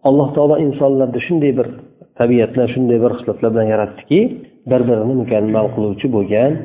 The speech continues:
ha, hamda insonlarni, ha, demak, o'zi inson rivojlanishligi uchun uni muhiti yoki bo'lib tur-, yashab turgan oilasi bo'lsin,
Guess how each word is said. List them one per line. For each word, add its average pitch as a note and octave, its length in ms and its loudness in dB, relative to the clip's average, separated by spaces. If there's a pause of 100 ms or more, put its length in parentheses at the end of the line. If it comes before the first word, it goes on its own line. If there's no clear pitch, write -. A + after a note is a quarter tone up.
(340)
ha, B2+ 260 0
hamda A2 320 -2
insonlarni, G#2 720 0 (680)
ha, C3 140 -2 (760)
demak, B2+ 380 0 (160)
o'zi C#3+ 240 2
inson C#3 420 0
rivojlanishligi A#2+ 840 0
uchun B2+ 400 0 (680)
uni D3 300 2 (480)
muhiti C3 640 0 (600)
yoki B2+ 240 -2
bo'lib B2+ 180 -2
tur-, B2+ 200 -2 (340)
yashab A#2+ 320 -4
turgan C3 300 -2 (100)
oilasi B2 540 0
bo'lsin, G#2+ 380 -4